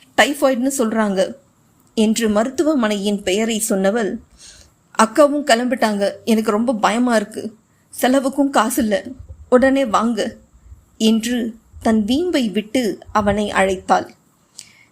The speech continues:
"நீ தான் என் சொத்தை ஹாஸ்பிட்டலுக்கு மொய் எழுத வைக்கிறேன்னு பார்த்தா, நீ பெத்தது உனக்கு மேல இருக்குடி,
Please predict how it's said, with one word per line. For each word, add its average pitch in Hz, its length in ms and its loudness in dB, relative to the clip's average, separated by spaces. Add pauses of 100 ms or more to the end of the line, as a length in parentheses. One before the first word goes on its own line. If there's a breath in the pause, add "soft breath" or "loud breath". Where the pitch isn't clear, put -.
(100)
"நீ 254 200 2
தான் 302 180 2
என் 277 200 -2
சொத்தை 247 280 2
ஹாஸ்பிட்டலுக்கு 254 600 0
மொய் 226 240 0
எழுத 240 260 2
வைக்கிறேன்னு 214 400 -2
பார்த்தா, 202 340 2
நீ 220 180 -2
பெத்தது 247 420 0
உனக்கு 247 280 0
மேல 240 260 2
இருக்குடி, 220 360 -4